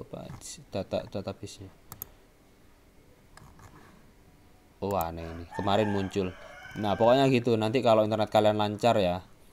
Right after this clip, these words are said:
kalian tinggal klik yang mana, misalnya kalian mau edit video, nanti di sini muncul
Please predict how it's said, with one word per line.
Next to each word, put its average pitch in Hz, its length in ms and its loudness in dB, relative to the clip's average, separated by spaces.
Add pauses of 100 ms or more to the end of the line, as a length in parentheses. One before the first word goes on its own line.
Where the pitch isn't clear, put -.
(180)
kalian 95 240 -6
tinggal 92 400 -2
klik 95 240 -6
yang 92 160 -4
mana, 90 240 -4
misalnya 90 400 -8
kalian 95 320 -8
mau 85 400 -8
edit 87 320 -10
video, 95 640 -2
nanti 87 240 -6
di - 80 -10
sini 98 240 -12
muncul 92 480 -4